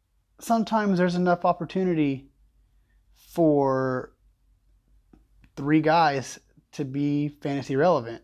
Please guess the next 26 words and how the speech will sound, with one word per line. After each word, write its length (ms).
I 80
mean, 320
you 80
look 160
at 80
the 100
Rams 460
just 320
two 180
years 380
ago, 300
they 140
had 460
four. 340
They 80
had 180
three 220
wide 300
receivers. 600
They 80
were 120
all 220
top 300
twenty 200
wide 220
receivers, 580